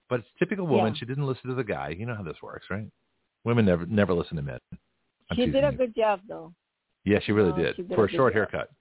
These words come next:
Speaker 1: Yeah, okay. Well, you go. Send, send your
Speaker 2: Yeah.
Speaker 1: husband there.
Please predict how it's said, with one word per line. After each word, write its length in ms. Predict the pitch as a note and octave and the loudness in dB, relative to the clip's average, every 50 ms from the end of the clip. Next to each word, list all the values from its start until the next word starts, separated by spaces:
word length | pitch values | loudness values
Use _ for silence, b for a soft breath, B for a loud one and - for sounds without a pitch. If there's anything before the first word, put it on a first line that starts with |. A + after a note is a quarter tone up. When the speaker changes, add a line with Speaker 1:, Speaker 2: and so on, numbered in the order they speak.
| _ _ _ _ _ _ - | _ _ _ _ _ _ -10
Speaker 1:
Yeah, 240 | D2 D2 D2 C#2 C#2+ | -8 -8 -6 -6 -8
okay. 180 | - - D#2 | -8 -6 -6
Well, 80 | D#2+ F#2+ | -4 -2
you 140 | A#2+ C#3+ C3 | -2 0 0
go. 160 | G#2 F#2 D#2 - | 0 0 0 0
Send, 160 | - C3 B2 B B B B B | 0 -2 -2 B B B B B
send 120 | - F#3 E3 | 2 4 6
your 80 | D3 F#3 | 6 6
Speaker 2:
Yeah. 100 | F3+ - | 6 4
Speaker 1:
husband 220 | - - - D2 | 2 0 -6 -8
there. 180 | C2+ A1+ - | -10 -12 -14